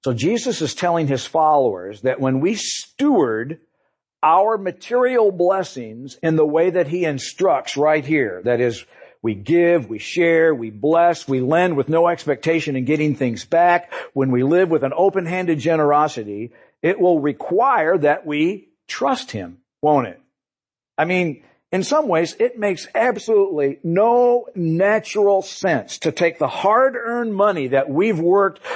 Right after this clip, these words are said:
by the sheer sweat of our brow and the investment of the lion's share of our time in the last week and then give it away. That's crazy. <laughs> It's gonna mean we have to trust Jesus to provide for us.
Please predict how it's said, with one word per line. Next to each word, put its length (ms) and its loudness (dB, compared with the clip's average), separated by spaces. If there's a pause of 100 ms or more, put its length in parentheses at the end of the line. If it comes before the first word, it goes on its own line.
(120)
by 300 0 (140)
the 120 0
sheer 320 0
sweat 380 2
of 100 2
our 280 4
brow 500 2
and 80 -6
the 80 -6
investment 540 -2
of 120 0
the 80 2
lion's 500 0
share 300 2
of 160 0
our 140 2
time 380 0
in 60 0
the 100 2
last 360 0
week 340 -6
and 160 2
then 440 0 (560)
give 220 0
it 80 4
away. 400 0 (640)
That's 160 0
crazy. 640 0 (200)
<laughs> 140 -8 (880)
It's 220 0
gonna 200 2
mean 680 0 (100)
we 140 2
have 160 2
to 80 -14
trust 800 -2 (360)
Jesus 720 -2
to 140 -2
provide 520 0
for 200 -6
us. 380 -12